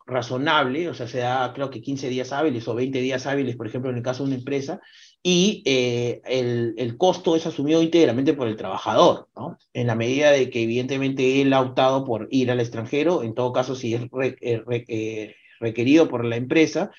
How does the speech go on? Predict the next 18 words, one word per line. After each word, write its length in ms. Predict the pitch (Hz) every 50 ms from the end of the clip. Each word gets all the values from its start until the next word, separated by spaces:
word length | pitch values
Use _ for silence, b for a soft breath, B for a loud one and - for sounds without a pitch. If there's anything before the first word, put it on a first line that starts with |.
| B B B B B
por 120 | 127 127
un 60 | 135
caso 260 | 135 151 151 - 160 143
obviamente 300 | 147 143 147 151 143 156
excepcional, 480 | - 147 131 - 135 131 147 156 151
incluso 400 | 156 156 - 120 123 143 - 165
se 140 | 139 135 135
puede 140 | 131 139 139
establecer 280 | - 135 120 110 123
en 60 | 131 143
la 100 | 139 139
política 340 | 127 127 131 - 147 127
por 140 | - 113 110
qué 140 | - 151 143
casos 280 | 147 147 143 - 131 135
tiene 200 | 139 127 127 123
que 80 | 131
regresar, 440 | 113 107 104 104 101 - 139 180 208